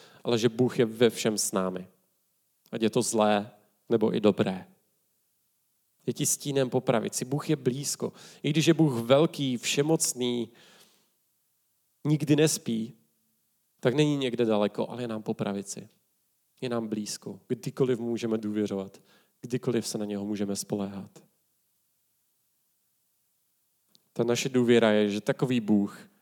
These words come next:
nás drží a taky nás udrží.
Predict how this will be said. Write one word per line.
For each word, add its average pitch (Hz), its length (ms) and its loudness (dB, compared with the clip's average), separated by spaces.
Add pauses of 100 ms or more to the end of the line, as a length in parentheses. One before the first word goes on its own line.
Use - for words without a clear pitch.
(640)
nás 104 260 0
drží 104 600 -2 (260)
a - 60 -14
taky - 240 -10
nás 101 360 -8
udrží. 110 600 -4